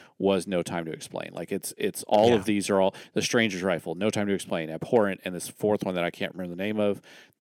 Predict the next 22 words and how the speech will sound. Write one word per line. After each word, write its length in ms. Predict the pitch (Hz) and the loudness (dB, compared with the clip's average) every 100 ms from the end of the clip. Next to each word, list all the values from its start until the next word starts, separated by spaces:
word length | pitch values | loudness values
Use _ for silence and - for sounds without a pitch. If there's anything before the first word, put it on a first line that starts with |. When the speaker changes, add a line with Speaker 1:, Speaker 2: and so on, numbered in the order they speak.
| - | 0
Speaker 1:
These 180 | 107 107 | 2 4
are 140 | 95 | 4
all 100 | 90 | 4
the 100 | 87 | 2
same 240 | - 82 | -2 -4
gun. 300 | 82 80 208 _ _ _ _ _ _ _ _ _ - - _ _ _ _ | -6 -8 -10 _ _ _ _ _ _ _ _ _ -20 -20 _ _ _ _
Speaker 2:
Yeah. 220 | 113 92 - - | -2 -2 -4 -6
Um, 720 | 117 113 110 107 104 101 104 _ _ _ _ - | 0 0 0 -2 -6 -8 -12 _ _ _ _ -2
so, 480 | 131 127 120 117 - | 4 4 4 2 0
uh, 240 | 123 120 | 0 2
the 100 | 117 | 0
pulse 280 | - 180 - | 6 6 8
rifle 400 | 165 147 147 135 | 6 6 4 4
that 160 | 127 117 | 4 4
we're 140 | 113 | 0
referring 360 | 110 123 117 120 | 2 0 0 0
to, 160 | 110 101 | -4 -2
'cause 160 | 110 | 0
I 80 | 117 | 2
don't 160 | 151 160 | 0 0
think 140 | 147 | -2
it's, 140 | 117 | -4